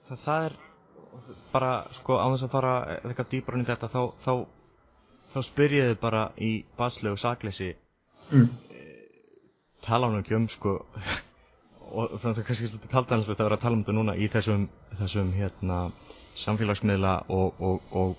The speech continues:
Speaker 1: blaða, eh, fjölmiðla shitstorm sem að við erum stödd í akkúrat núna í dag. Og
Speaker 2: Einmitt.
Speaker 1: þessum, þessari, þessum klukkustundum, sko.
Speaker 2: Já.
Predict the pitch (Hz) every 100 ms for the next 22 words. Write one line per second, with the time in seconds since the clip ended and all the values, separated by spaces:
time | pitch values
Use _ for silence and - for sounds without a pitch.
0 | - 98 95 110 107 101 95 - - -
1 | - - - - - 57 60 - 110 107
2 | 98 95 90 - 131 127 - - 123 110
3 | 95 90 - 104 101 101 107 110 - -
4 | - 120 - 117 120 - 131 - 139 143
5 | 160 180 147 - 190 - - - - 135
6 | 127 123 - - 151 156 143 - - 151
7 | 151 147 147 - 131 143 143 - _ _
8 | - 120